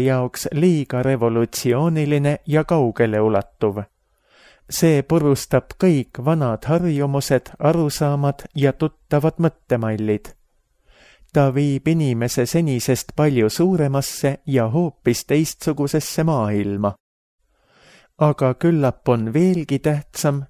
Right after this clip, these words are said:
et see sunnib inimest mõtlema oma elus ka asjadele, millele mõelda on ebameeldiv, nagu nägime ka maavalitseja Felixi puhul.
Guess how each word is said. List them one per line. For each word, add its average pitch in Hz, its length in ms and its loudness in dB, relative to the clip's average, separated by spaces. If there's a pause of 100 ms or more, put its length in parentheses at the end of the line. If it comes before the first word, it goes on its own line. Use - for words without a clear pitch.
et - 240 0
see 147 260 2
sunnib 143 480 -2
inimest 143 640 -4
mõtlema 135 640 -2 (120)
oma 127 240 0
elus 139 400 -2
ka 120 200 0 (100)
asjadele, 143 840 -2
millele 135 520 2
mõelda 135 640 -2
on 113 140 -4
ebameeldiv, 147 1000 -2
nagu 139 380 -2
nägime 131 500 -2
ka 120 160 0
maavalitseja 147 880 -2
Felixi 123 580 -2
puhul. 110 360 -4